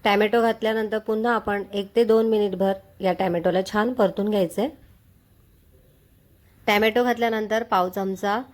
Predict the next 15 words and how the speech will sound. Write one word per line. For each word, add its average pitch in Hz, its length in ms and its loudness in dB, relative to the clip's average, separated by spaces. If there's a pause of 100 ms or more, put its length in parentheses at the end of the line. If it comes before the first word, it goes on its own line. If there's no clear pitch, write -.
(160)
हळद 190 340 0
घालायची 180 400 -6
आहे. 233 120 -6 (1300)
हळद 220 240 2
घातल्यानंतर 220 720 -2
यामध्ये 196 460 -4
आता 196 140 -4
आपल्याला 180 480 -4 (100)
अर्धा 180 320 -2
चमचा 214 440 -2
किचन 214 440 -4
किंग 214 180 -2
मसाला 180 380 -2
घालायचा 170 380 -6
आहे. 269 100 -4